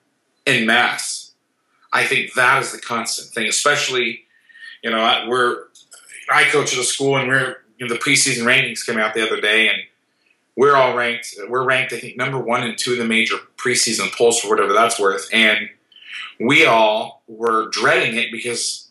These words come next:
you know, now you've got the target on your back, and it's so much easier for the linebacker at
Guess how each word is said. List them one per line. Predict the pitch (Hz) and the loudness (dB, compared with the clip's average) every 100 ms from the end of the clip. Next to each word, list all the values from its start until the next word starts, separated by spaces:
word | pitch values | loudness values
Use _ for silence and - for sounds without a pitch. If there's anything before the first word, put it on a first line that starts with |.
| _ | _
you | - 123 | -12 -8
know, | 117 | -2
now | 123 160 | 0 2
you've | 139 | 2
got | 117 | -2
the | 110 | -4
target | 131 160 196 | -2 0 -2
on | - | -8
your | 95 | -10
back, | 92 92 - 117 | -6 -4 -4 -6
and | |
it's | 123 - | -4 0
so | 143 | 0
much | 139 - | 0 -2
easier | 135 143 123 123 | 0 0 4 2
for | 110 120 110 | 2 0 2
the | 110 104 98 - _ _ _ - - | 2 2 0 -6 _ _ _ -18 0
linebacker | 135 160 156 135 123 - 117 113 110 | 4 4 4 2 0 0 0 2 2
at | 98 | -2